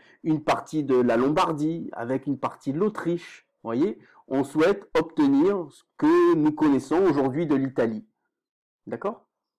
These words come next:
Donc voilà les principales revendications. Ce que souhaitent les peuples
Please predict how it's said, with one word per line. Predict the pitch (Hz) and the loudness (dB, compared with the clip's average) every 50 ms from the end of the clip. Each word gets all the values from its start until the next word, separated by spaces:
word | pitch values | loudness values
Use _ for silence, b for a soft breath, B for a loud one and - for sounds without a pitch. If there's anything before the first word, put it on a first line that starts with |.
| _ _ _ _ _ _ _ - | _ _ _ _ _ _ _ -8
Donc | 131 139 147 156 | -2 0 0 0
voilà | 123 135 151 151 165 170 | 2 2 2 2 4 4
les | 160 147 | 2 2
principales | 151 - - 185 175 175 - 160 - - 180 185 196 202 160 b b b b b b b b b | 0 0 -2 -2 -2 -2 -4 -6 -4 0 0 2 2 0 -2 b b b b b b b b b
revendications. | 123 123 135 180 190 170 170 170 160 143 160 151 - 151 139 127 - - 139 131 127 | -6 -2 2 2 2 4 2 2 0 0 -2 -2 0 0 0 -2 -2 -4 -4 -4 -4
Ce | - - | -6 -8
que | - 127 120 | -8 -8 -8
souhaitent | - - - 113 - 131 - - | -8 -6 -4 0 0 0 0 2
les | 151 143 | 0 0
peuples | 135 - - 123 127 135 - - - | 0 0 0 0 0 0 -2 -8 -16